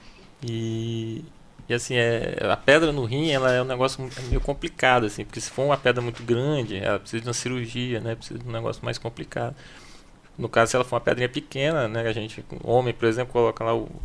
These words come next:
a sonda e sai na urina e tal. No caso da mulher, ela tem geralmente um, uma pedra um pouquinho maior e tal. E a minha tava com uma pedrinha meia grande, assim. A médica falou, ó, vai precisar de...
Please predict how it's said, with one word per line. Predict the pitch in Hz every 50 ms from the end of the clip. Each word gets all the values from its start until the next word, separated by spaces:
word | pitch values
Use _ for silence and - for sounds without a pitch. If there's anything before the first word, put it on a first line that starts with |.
| - - - -
a | 110
sonda | 107 - - - 135 147 143 123
e | 110
sai | - - 113 113
na | 117 120
urina | 117 113 117 127 143 139 131
e | 120
tal. | - - 113 110 - - - - - - - - -
No | -
caso | - - 120 123
da | 135 135
mulher, | 139 131 123 123 127 139 151 147 139
ela | 139 131
tem | - - 127 127
geralmente | 123 127 127 127 127 123 -
um, | 139 127 123 -
uma | - 123 120 - - 117
pedra | - - 127 120 120
um | 120
pouquinho | - 117 110 - - 120
maior | 123 127 135 127 120 120 123 127 120
e |
tal. | 120 - 127
E | 123 123
a | 123
minha | 127 127 127
tava | 127 - 139 139
com | 127 -
uma | 127 123
pedrinha | - - 120 117 117 123 123 120
meia | 120 120 123 131
grande, | 135 123 120 123 127 127 127 120 110
assim. | 107 - - 120
A | 117
médica | 113 113 113 101 - -
falou, | - 117 117 113
ó, | 104 101
vai | 101 - 101 - - - - - - _ - - - -
precisar | - - - - - 123 110 113
de... | 113 113 113 113